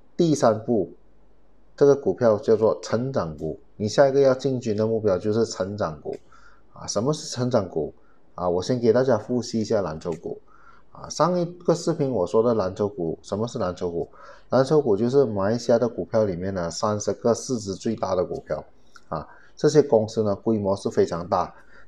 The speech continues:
大到呢，它已经很难再继续成长了，因为真的太大了，再成长下去是没有什么可能的啊。它依然是每年都赚很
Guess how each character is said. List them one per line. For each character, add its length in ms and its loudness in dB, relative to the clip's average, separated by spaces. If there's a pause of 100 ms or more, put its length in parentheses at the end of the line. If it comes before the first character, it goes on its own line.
(100)
大 180 6
到 220 4
呢， 260 2
它 200 0
已 40 2
经 220 -4
很 460 -2
难 240 -2
再 180 2
继 160 -6
续 160 -2
成 220 -4
长 200 -8
了， 160 -14
因 120 -2
为 200 2
真 160 0
的 80 -2
太 160 0
大 200 2
了， 140 -2
再 140 -2
成 240 -4
长 240 -2
下 120 0
去 120 -4
是 140 -6
没 140 -2
有 40 -4
什 80 -10
么 120 -6
可 160 -4
能 160 -6
的 120 -14 (440)
啊。 200 -2 (380)
它 200 8
依 180 -2
然 240 6
是 180 0
每 280 -2
年 200 -2
都 120 0
赚 220 0
很 220 -12